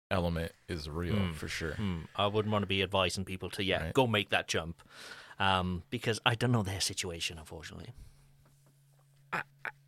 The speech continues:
Speaker 3: I
Speaker 2: So.
Speaker 3: think that there's something that's always missing with a lot of people, and a lot of it's how hungry you are. I think that for me,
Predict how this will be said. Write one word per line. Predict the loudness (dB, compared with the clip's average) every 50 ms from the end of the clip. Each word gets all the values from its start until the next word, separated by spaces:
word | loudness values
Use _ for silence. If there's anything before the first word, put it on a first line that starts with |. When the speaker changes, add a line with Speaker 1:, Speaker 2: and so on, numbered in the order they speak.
| _ _ 0
Speaker 3:
I | 0
Speaker 2:
So. | 0 2
Speaker 3:
think | 2 0 2 2
that | 0 0 6 8
there's | 8 10 10 8
something | 6 6 4 4 4 4 6
that's | 6 6 6 4 2
always | 4 6 6 8 8 6 4 4
missing | 4 6 6 6 6 4 2 -2 -6 -10
with | -6 -4
a | -2
lot | 0 0 0 0
of | 0
people, | -2 -2 -2 -2 -2 -4
and | -4 -2
a | -2 -2
lot | 0 4 4 6
of | 6 6
it's | 4 2 2
how | 4 4 4 2
hungry | 4 4 4 4 4 2 -2 -4
you | -4 -4 -6
are. | -6 -6 -8 -10 -12 -18 -20 -20 -20 -20 -18 -18 -16 -16 -16 -16 -18 -18 -20 -4 _ 4
I | 4
think | 6 8 8 8 8 6 2
that | -2 -4 4
for | 4 6
me, | 8 8 10 10 10 10 10 8 6 4 2 0